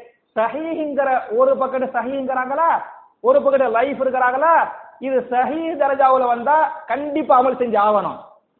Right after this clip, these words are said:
லைஃப்னு அமல் செய்யக்கூடாது. இந்த ரெண்டு வரும்போது என்ன செய்வாங்கன்னா இதை ஹசன் தரஜாவுல கொடுத்துருவாங்க.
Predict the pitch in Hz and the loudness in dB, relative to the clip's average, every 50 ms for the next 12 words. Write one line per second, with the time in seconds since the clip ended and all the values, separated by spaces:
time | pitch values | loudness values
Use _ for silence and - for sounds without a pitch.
0 | _ _ _ - 185 214 262 330 339 302 294 311 311 269 262 285 285 226 262 262 | _ _ _ -4 -2 0 0 0 0 0 0 2 2 2 2 2 2 2 2 2
1 | 247 - 233 226 214 208 196 185 160 139 - - - - _ _ _ - 214 226 | 2 2 4 4 4 4 2 2 -2 -2 -4 -8 -16 -20 _ _ _ -8 -4 0
2 | 233 214 202 226 277 320 339 330 349 311 277 269 262 262 254 226 233 247 247 240 | 0 2 2 0 -2 -2 -2 0 4 4 4 4 4 4 4 4 4 2 0 2
3 | 226 214 208 190 175 165 180 208 233 240 240 240 - - - 202 208 214 202 - | 2 2 2 2 0 0 -2 0 0 2 2 0 -2 -4 -4 -2 0 0 0 0
4 | 196 202 202 202 285 285 285 262 247 240 240 240 226 220 208 190 190 190 175 196 | 0 -2 0 0 -2 -4 -2 -2 -2 0 2 4 4 4 4 2 -2 -6 -8 -6
5 | 185 175 147 135 113 - _ | -6 -6 -6 -6 -8 -14 _